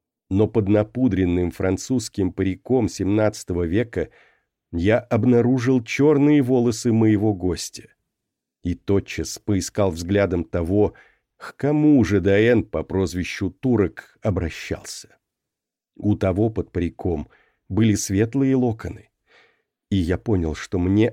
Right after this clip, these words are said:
опять придется бежать. На этот раз все оказалось гораздо серьезнее, чем раньше. Глубже в прошлом, за их разговором,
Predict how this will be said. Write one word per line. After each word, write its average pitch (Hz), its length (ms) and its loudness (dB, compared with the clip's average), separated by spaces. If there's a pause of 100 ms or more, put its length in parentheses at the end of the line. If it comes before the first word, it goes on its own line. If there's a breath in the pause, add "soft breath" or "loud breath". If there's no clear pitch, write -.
опять 107 680 -2
придется 85 680 -4
бежать. 73 720 -12 (1200)
На 110 220 4
этот 127 280 2
раз 104 360 2
все - 260 -2
оказалось 95 580 0
гораздо 95 580 -2
серьезнее, 92 760 0
чем 87 240 -2
раньше. 85 480 -6 (840)
Глубже 113 580 2
в 110 120 -8
прошлом, 95 800 -2
за 98 200 -2
их 98 200 0
разговором, 92 640 0